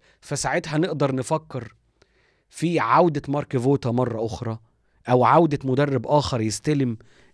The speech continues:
المنتخب السوري. منتظر أعرف رأيكم تحت في التعليقات عن وجهة نظركم. هل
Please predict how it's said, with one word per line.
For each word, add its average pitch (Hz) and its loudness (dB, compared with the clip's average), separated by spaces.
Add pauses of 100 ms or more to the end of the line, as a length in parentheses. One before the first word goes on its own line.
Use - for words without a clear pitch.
المنتخب 120 -2 (260)
السوري. - -10 (380)
منتظر 185 4
أعرف 190 4
رأيكم 160 -2
تحت - -6
في - -16
التعليقات 135 -2 (840)
عن 165 2
وجهة 156 2
نظركم. 175 0
هل 147 2